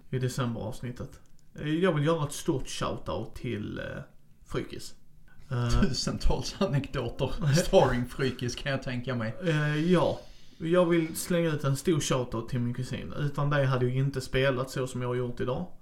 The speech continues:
Speaker 1: Eh, jag vill tacka för otroligt mycket minnen som vi har.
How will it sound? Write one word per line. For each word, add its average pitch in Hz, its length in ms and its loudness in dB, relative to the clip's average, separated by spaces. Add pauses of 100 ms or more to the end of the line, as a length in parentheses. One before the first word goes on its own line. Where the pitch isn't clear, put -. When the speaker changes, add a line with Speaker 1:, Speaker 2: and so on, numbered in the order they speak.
(280)
Speaker 1:
Eh, 113 500 -4
jag 135 80 0
vill 127 100 0
tacka - 340 2
för 135 160 0
otroligt 143 540 2
mycket 147 240 0
minnen 135 560 0 (280)
som 123 200 -4
vi 123 60 2
har. 135 240 -2